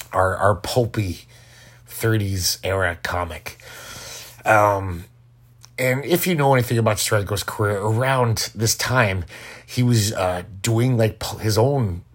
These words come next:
pulpy thirties narrative called Chandler, uh,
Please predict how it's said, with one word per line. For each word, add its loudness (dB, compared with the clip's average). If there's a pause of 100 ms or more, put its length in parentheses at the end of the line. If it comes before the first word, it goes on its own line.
(140)
pulpy 0 (400)
thirties -2
narrative -2
called -8
Chandler, -2 (640)
uh, -2